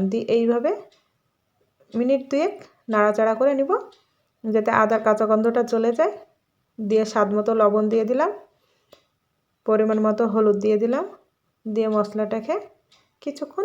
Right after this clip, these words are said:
কষিয়ে নিব। আর এখানটা আমি একটি গুঁড়ো মশলা ব্যবহার করেছি। আমি আগে থেকেই ধনিয়া, জিরা, মহরি, এলাচ, লবঙ্গ,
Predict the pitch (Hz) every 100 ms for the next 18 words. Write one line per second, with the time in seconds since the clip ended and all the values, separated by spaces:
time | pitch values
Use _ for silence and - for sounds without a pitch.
0 | 453 269 254 196 170 165 - - _ _
1 | _ _ _ _ - 214 - 226 233 233
2 | 233 226 220 - 392 - - _ _ _
3 | _ 233 294 320 294 269 233 196 180 175
4 | 175 180 175 - 196 - _ _ 208 208
5 | 220 202 208 214 220 226 240 392 - -
6 | _ _ _ _ _ 208 190 208 220 233
7 | 254 311 - 214 196 208 208 233 277 277
8 | - - 214 202 208 240 294 - _ -
9 | 214 214 226 233 214 202 196 208